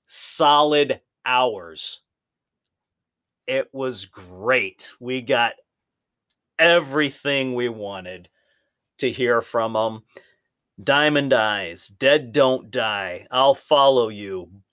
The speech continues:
Bully, Unity, If You Only Knew, State of My Head, Enemies, Symptom of Being Human, Sound of Madness was phenomenal. Planet Zero, of course,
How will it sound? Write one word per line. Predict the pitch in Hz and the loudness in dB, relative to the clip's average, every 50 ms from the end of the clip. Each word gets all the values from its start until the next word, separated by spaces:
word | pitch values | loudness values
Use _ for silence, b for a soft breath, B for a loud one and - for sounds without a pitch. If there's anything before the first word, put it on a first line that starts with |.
| _ _ _ - | _ _ _ 2
Bully, | 160 165 175 156 135 107 92 82 80 80 _ _ 123 113 104 | 4 4 4 4 2 -2 -6 -8 -10 -18 _ _ -20 -20 -18
Unity, | 110 123 139 151 156 147 135 127 117 101 87 82 90 _ _ _ _ | -10 -6 -2 -2 0 0 -2 -4 -4 -8 -14 -16 -18 _ _ _ _
If | - 143 135 - | -8 -8 -8 -6
You | 143 135 127 127 | -8 -8 -2 2
Only | 135 139 143 147 139 139 139 135 | 2 4 4 2 0 -2 -2 -2
Knew, | 131 127 139 143 139 131 113 104 95 95 107 _ | -2 -2 -2 0 0 0 0 -2 -8 -14 -16 _
State | - - - - - - - 143 143 151 147 | -14 -10 -10 -10 -8 -2 0 0 2 4 2
of | 147 139 | 2 2
My | 135 135 135 131 | 2 2 2 0
Head, | 131 127 - 117 120 120 120 120 117 - - _ _ _ | -2 -2 -2 0 2 2 2 0 -2 -4 -12 _ _ _
Enemies, | 143 147 151 151 147 143 127 120 107 92 87 80 - - - _ _ _ _ _ _ _ - - | 2 4 4 4 4 2 0 -2 -6 -10 -12 -16 -20 -20 -20 _ _ _ _ _ _ _ -14 -12
Symptom | - - - 170 170 170 165 165 - 139 131 131 131 127 - | -10 -6 2 2 2 2 2 -2 -4 -4 -4 -4 -8 -6 -2
of | 143 131 110 101 | -2 -2 -2 -2
Being | 139 131 123 120 117 113 113 101 | -2 -2 -2 -2 -4 -6 -10 -12
Human, | - 107 104 104 101 101 101 101 95 | -14 -14 -14 -12 -12 -14 -14 -14 -10
Sound | - - - - - 151 143 151 156 165 165 147 143 | -8 -6 -6 0 0 2 4 4 4 4 2 2 0
of | 123 110 95 107 | -2 -2 -4 -6
Madness | 117 113 110 110 107 104 92 101 101 101 101 - - - _ b b b b b b b b b b _ _ _ _ _ _ | -4 -2 0 0 -2 -4 -6 -8 -12 -10 -10 -10 -12 -14 _ b b b b b b b b b b _ _ _ _ _ _
was | - 104 92 - _ _ _ _ | -20 -20 -20 -20 _ _ _ _
phenomenal. | - - 92 101 104 107 107 120 131 135 143 143 139 143 139 117 104 98 92 87 87 82 - _ _ b b b b b b b b b _ | -8 -8 -8 -8 -12 -10 -6 -2 0 2 2 4 4 4 2 0 -2 -8 -8 -10 -12 -14 -16 _ _ b b b b b b b b b _
Planet | - - 143 139 143 143 143 143 - - | -2 0 2 2 4 2 2 0 -4 -6
Zero, | 110 104 104 135 143 147 139 123 123 107 98 95 87 90 - 101 | -10 -6 0 2 2 4 4 4 2 0 0 -2 -4 -6 -10 -12
of | 101 95 - | -16 -18 -18
course, | - - - 107 98 87 82 - - - - - - | -18 -12 -10 -10 -8 -8 -10 -10 -10 -10 -10 -10 -14